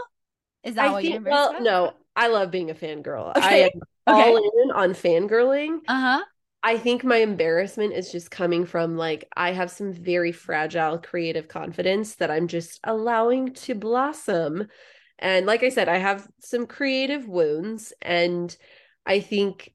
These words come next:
Speaker 2: that it feels very vulnerable creatively to, like, say those things.
Speaker 1: Okay.
Speaker 2: And I,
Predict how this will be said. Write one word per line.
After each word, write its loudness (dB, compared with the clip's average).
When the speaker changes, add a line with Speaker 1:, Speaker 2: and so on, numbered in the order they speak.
Speaker 2:
that 0
it -12
feels -2
very -2
vulnerable -4
creatively -2
to, -10
like, -4
say -8
those -6
things. 2
Speaker 1:
Okay. 2
Speaker 2:
And -16
I, 2